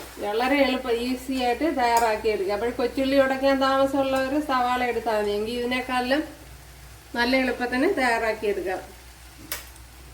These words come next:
അപ്പോഴേ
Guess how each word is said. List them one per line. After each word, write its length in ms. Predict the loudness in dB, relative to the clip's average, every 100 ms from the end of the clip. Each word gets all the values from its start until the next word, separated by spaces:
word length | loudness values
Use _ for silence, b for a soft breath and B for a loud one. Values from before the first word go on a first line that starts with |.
| -20 -20 -20 -20 -20 -20 -20 -20 -20 -20 -20 -20 -20 -14 -12 -12 -14 -16 -16 -16 -16 -16 -16 -14 -8 -4
അപ്പോഴേ 320 | 2 4 6